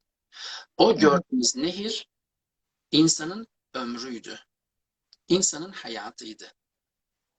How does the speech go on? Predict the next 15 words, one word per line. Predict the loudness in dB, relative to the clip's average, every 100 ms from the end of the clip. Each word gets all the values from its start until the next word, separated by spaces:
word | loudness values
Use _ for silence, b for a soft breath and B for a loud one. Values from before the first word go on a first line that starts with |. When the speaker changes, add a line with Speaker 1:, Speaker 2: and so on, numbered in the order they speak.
| _ _ _ _ _ _ -14
Speaker 1:
Ha. | -12 -12 -18 b b _ _ _ _ _ _ _ _
O | -2 0
nehirde | -2 -2 -4 -2 -2 -4 _ _ _ _ _
ölü | 2 2 4
balık | 4 4 0 -10 -16 _ -20 _
olursa | -4 -2 -2 -4
eğer | -6 -8 -8 -12 -14 _
bu | -14
kişi | -4 -2 -2
uyuşturucu | -6 -6 -6 -10 -12
kullanıyor | -14 -16 -14 -16 -18
demektir. | -20 -20 -16 -14 -14 _ B B B B B B _ _ _ -16 -4
Canlı | -4 -4 -10 -10
balık | -10 -10
varsa | -10 -6 -6 -6